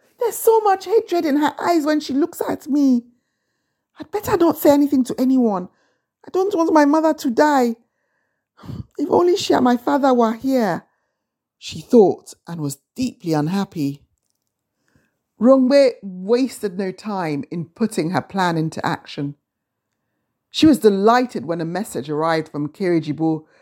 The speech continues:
that he was being held up by work and did not know how long for. Rongbe made Mobariwa work many hours a day without stop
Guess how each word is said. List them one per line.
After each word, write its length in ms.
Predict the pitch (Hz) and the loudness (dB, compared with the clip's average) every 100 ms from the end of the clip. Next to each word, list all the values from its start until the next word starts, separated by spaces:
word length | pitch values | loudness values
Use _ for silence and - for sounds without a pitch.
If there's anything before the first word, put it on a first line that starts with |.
| _ | _
that 160 | - - | -10 -2
he 100 | 214 | 2
was 140 | 175 | 2
being 300 | 170 185 175 | 0 -4 -4
held 360 | 160 208 233 233 | -4 0 2 2
up 200 | 196 - | 0 0
by 160 | 180 | -4
work 460 | 175 175 151 - - _ _ _ _ - | -2 0 0 -2 -8 _ _ _ _ -10
and 100 | 185 | -8
did 160 | 180 170 | -4 -2
not 220 | 208 208 | 0 0
know 400 | 190 175 151 156 _ | 2 2 0 -4 _
how 320 | - 175 175 | -14 -4 -2
long 360 | 170 175 160 160 | 0 0 -2 -4
for. 500 | - 180 143 139 - _ _ _ _ _ _ _ _ _ _ _ _ _ _ _ _ - | 0 2 2 0 -8 _ _ _ _ _ _ _ _ _ _ _ _ _ _ _ _ -6
Rongbe 560 | 190 226 226 220 233 214 | 4 4 4 2 2 0
made 280 | 214 196 165 | -2 -4 -6
Mobariwa 920 | 180 175 175 190 180 175 180 170 156 | -8 -6 -2 0 0 -2 -2 -2 -2
work 400 | 180 180 - 175 | -2 -2 -4 -8
many 540 | 175 185 208 226 220 | -8 -4 0 2 2
hours 300 | 196 196 185 | 0 -2 -2
a 60 | 170 | -4
day 320 | 180 170 151 | -2 0 -2
without 420 | 147 156 165 - | -4 -2 -2 -4
stop 420 | - 190 147 - | -10 -4 -4 -6